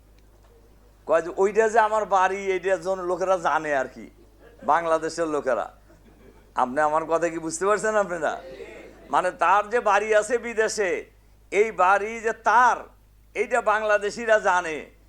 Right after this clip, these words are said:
এই জন্য বাংলাদেশের মানুষের ভয়ে তার নিজের বাড়িতে থাকে না, থাকে হোটেলে বিদেশে।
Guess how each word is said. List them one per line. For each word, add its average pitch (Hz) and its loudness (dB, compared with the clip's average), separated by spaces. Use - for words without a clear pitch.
এই 208 2
জন্য 220 0
বাংলাদেশের 202 0
মানুষের 208 -2
ভয়ে 180 0
তার 202 0
নিজের 233 2
বাড়িতে 220 2
থাকে 214 -2
না, 220 0
থাকে 208 -2
হোটেলে 202 0
বিদেশে। 160 -10